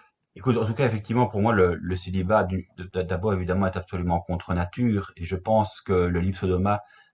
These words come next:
euh, a, a bien aussi pointé du doigt le fait que l'Église a beau, évidemment, euh,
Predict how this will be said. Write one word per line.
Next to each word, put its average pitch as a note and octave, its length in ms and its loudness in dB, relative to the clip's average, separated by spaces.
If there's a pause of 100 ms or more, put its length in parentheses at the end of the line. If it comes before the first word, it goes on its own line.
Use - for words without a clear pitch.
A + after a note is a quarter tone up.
(180)
euh, E2+ 840 0 (280)
a, - 220 -4
a - 20 0
bien G2 240 0
aussi G2 380 0
pointé F2+ 340 0
du E2+ 120 -2
doigt A2 240 8
le F#2 140 4
fait G2 400 -2
que G#2 100 -2
l'Église F2+ 540 4
a F2+ 80 2
beau, G2+ 160 2
évidemment, F#2 580 4
euh, E2 720 -2